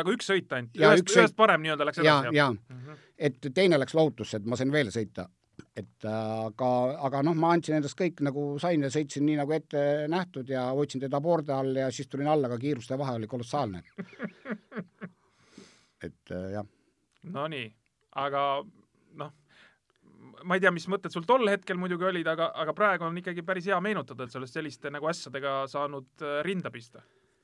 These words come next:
Speaker 2: Jah, meil on isegi praegu Facebook, Face-, äh, Facebooki grupp on ja kus me siis isegi suhtleme, jah.
Speaker 1: Äh, sa pead siis silmas, äh, liidukoondise mehi või?
Speaker 2: Jaa.
Speaker 1: Toonaseid?
Speaker 2: No liidud, kes sõitsime sel
Speaker 1: Või
Speaker 2: ajal.
Speaker 1: armeekoondise
Speaker 2: Jaa,
Speaker 1: või mis iganes.
Speaker 2: armeedel, jah,
Speaker 1: Mhm.
Speaker 2: igasugused on seal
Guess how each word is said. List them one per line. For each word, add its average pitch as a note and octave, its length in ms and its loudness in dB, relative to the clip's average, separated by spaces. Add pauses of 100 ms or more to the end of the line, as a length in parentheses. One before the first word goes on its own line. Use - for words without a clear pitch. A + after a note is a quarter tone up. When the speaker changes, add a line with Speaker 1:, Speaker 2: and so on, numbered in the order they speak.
(160)
Speaker 2:
Jah, D#3 240 4
meil B2+ 200 0
on A#2+ 80 2
isegi A#2 240 -4
praegu A#2+ 260 -4
Facebook, B2 520 -4 (300)
Face-, C#3+ 480 -4
äh, G#2+ 280 -2
Facebooki A2 540 -2
grupp D3 340 -4
on F#2 160 -2
ja F2+ 160 -4
kus - 220 -10
me F#2 140 -4
siis F#2 200 -12 (100)
isegi G2 300 -6
suhtleme, F2+ 400 -6
jah. G2+ 100 -6 (540)
Speaker 1:
Äh, A#2 180 -4
sa A2+ 120 -6
pead B2+ 140 -4
siis A#2 160 -14
silmas, C3 300 -6
äh, C3+ 100 -4
liidukoondise B2 440 -6
mehi A#2 200 -10
või? G#2+ 120 -10
Speaker 2:
Jaa. B2 180 0 (160)
Speaker 1:
Toonaseid? C3+ 300 -4
Speaker 2:
No G#3+ 40 2
liidud, F3+ 300 0
kes F3+ 180 -4
sõitsime F3 400 2
sel B2+ 140 0
Speaker 1:
Või D3+ 80 6
Speaker 2:
ajal. E3 100 10
Speaker 1:
armeekoondise C#3+ 480 2
Speaker 2:
Jaa, F3+ 140 6
Speaker 1:
või F3 80 4
mis F3 80 4
iganes. F#3+ 140 8
Speaker 2:
armeedel, D#3 320 2
jah, E3+ 140 2
Speaker 1:
Mhm. D3+ 100 0
Speaker 2:
igasugused B2 520 -2
on F2+ 80 -6
seal G2 220 -6